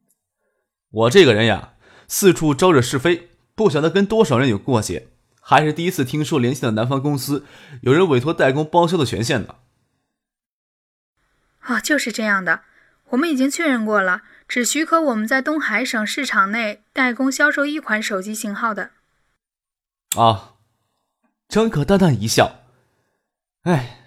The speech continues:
Speaker 1: 这个口子开了呀，市场就很难限定了，可能是联信公司内部的约定吧，以经销商区域来划分，但是经销商与经销商之间可以相互有无的。”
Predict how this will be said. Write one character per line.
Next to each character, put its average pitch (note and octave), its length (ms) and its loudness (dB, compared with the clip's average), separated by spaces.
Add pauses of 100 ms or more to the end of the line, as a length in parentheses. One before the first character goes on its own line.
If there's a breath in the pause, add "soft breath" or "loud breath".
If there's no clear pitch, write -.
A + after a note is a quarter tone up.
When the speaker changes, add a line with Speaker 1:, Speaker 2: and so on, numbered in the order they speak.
Speaker 1:
这 B3 180 -4
个 A#3 120 10
口 C3 200 2
子 B2 80 0
开 C#3+ 240 4
了 C3+ 100 4
呀， G#2+ 260 0 (260 soft breath)
市 E3+ 220 0
场 A#2+ 200 0
就 C#3+ 80 0
很 B2 140 -2
难 A#2+ 100 2
限 C#3+ 200 0
定 A#2 180 2
了， E2+ 200 -10 (340)
可 C3 180 0
能 D3 80 2
是 D#3 220 2
联 C#3 160 2
信 D#3+ 200 -2
公 E3+ 160 -2
司 F3+ 120 -4
内 E3+ 160 2
部 A#2+ 100 -2
的 G#2+ 80 -2
约 C#3 100 0
定 D#3+ 200 2
吧， - 240 -8 (420 soft breath)
以 D3+ 160 2
经 G3 140 4
销 G3+ 40 6
商 G#3 160 4
区 G3+ 160 -2
域 E3 60 6
来 D3 80 6
划 D3+ 180 8
分， D3+ 260 0 (280)
但 C#3 140 4
是 C3+ 80 2
经 D3+ 120 2
销 E3 120 6
商 F3 180 2
与 A2+ 80 2
经 C3+ 140 -2
销 D#3+ 80 2
商 E3 100 2
之 D#3 140 0
间 D#3+ 160 0
可 E3 100 0
以 A2 300 0 (180 soft breath)
相 D#3+ 180 -4
互 D3+ 140 -2
有 G#2+ 100 0
无 F#2 220 -4
的。” - 300 -4